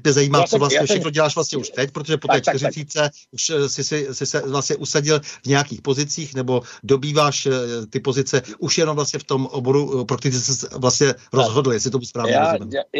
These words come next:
Speaker 2: já děkuju za takové osobní otázky. Já myslím, že člověk má být schopnej obhájit to jakoby na ty osobní, téměř intimní rovině, protože prostě jinak, eh,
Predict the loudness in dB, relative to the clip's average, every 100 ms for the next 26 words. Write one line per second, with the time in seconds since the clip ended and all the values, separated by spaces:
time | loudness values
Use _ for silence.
0 | 4 4 0 2 2 2 -2 -2 -4 -4
1 | 0 0 0 0 -2 -2 -4 -4 0 0
2 | 0 2 2 2 0 -4 0 0 -2 _
3 | _ -2 2 4 4 0 0 0 0 -2
4 | -2 -4 _ -4 -2 -2 -2 -6 0 0
5 | 2 0 0 2 2 4 0 -2 -2 0
6 | 2 4 4 4 2 0 0 0 0 0
7 | 0 2 2 4 4